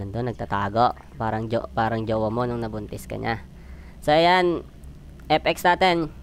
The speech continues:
Then, color overlay. Yan. Gawin natin puti. Yan, puti.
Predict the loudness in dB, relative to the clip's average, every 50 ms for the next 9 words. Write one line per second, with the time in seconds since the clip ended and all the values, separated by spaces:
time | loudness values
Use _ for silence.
0 | -18 -16 -2 2 4 4 4 4 4 4 4 6 6 6 6 6 6 6 4 4
1 | 4 2 4 4 4 2 2 0 -2 -6 -6 -8 -8 -8 -8 0 2 2 4 6
2 | 4 4 4 2 0 0 2 2 2 2 2 0 -6 -14 -18 -18 -18 -18 -12 -4
3 | 0 4 4 4 4 2 -4 -2 0 2 2 2